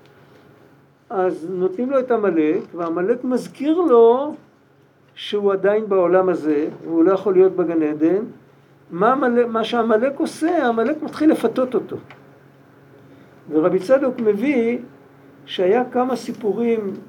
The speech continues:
בתלמוד של חכמים, אחד היה רבי מאיר, אחד היה רבי עקיבא,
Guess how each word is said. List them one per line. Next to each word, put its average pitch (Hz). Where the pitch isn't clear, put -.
בתלמוד 165
של 165
חכמים, 196
אחד 180
היה 175
רבי 170
מאיר, 208
אחד 190
היה 180
רבי 170
עקיבא, 240